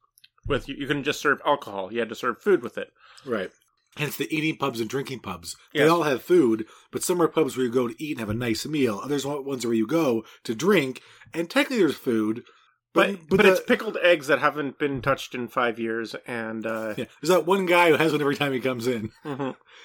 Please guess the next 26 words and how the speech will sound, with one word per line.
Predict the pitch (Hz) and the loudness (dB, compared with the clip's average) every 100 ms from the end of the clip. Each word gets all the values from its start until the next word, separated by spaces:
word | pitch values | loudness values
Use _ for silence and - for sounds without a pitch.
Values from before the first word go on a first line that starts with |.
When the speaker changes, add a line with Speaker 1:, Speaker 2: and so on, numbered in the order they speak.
| - 160 | -8 2
Speaker 2:
Eventually, | 208 233 - 156 135 131 127 _ _ _ _ _ | 4 4 4 6 8 6 4 _ _ _ _ _
he'll | 143 | 0
eat | 135 123 | 0 -2
the | 113 | -4
whole | 104 101 | -2 -4
jar. | 101 92 90 - _ _ _ - | -8 -10 -10 -14 _ _ _ -20
Speaker 1:
But | 170 143 131 - _ _ _ _ | -6 2 2 0 _ _ _ _
chicken | 240 220 190 | -2 0 -2
wings | 143 143 - | -2 -4 -6
became | 131 120 135 127 135 | -8 -2 -2 -2 -4
a, | 143 123 - | -4 -4 -4
a | 135 | -6
staple | - 180 214 123 131 - | 0 2 2 0 -2 -4
because | 147 - 135 131 - _ _ _ _ 143 | -8 -2 0 -2 -8 _ _ _ _ 0
they | 143 | 0
were | 127 127 120 107 _ _ _ _ _ _ _ | 2 2 0 -2 _ _ _ _ _ _ _
quick | - - | 0 0
and | 190 | -2
easy | 175 165 | -2 0
to | |
do | 127 120 | 0 0
'cause | 123 | -2
they're | |
deep | 113 139 | -4 -4
fried. | 127 101 165 _ _ _ _ _ _ _ _ | -4 -6 -10 _ _ _ _ _ _ _ _
Speaker 2:
Right. | 131 123 | -6 -6